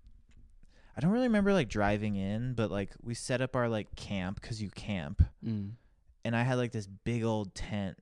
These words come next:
Speaker 1: and there, and I immediately, like, crashed 'cause I was, like, so tired and it was so hot. It was, like,
Speaker 2: Mm-hmm.
Speaker 1: a hundred degrees.
Speaker 2: Mm-hmm.
Speaker 1: And I meant, remember again, I'm seven.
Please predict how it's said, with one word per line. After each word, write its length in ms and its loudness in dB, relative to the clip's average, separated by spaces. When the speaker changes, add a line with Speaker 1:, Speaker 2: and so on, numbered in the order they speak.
Speaker 1:
and 100 -4
there, 280 -2
and 120 -6
I 100 -6
immediately, 840 -2
like, 220 -6
crashed 640 -10
'cause 140 -6
I 80 4
was, 100 0
like, 160 -4
so 800 0
tired 540 -4
and 260 -6
it 120 -6
was 120 -8
so 560 -2
hot. 560 -6
It 60 -4
was, 180 0
like, 160 4
Speaker 2:
Mm-hmm. 100 -2
Speaker 1:
a 40 -4
hundred 440 -2
degrees. 640 -8
Speaker 2:
Mm-hmm. 200 -2
Speaker 1:
And 100 0
I 100 4
meant, 280 2
remember 480 0
again, 240 2
I'm 160 0
seven. 720 -2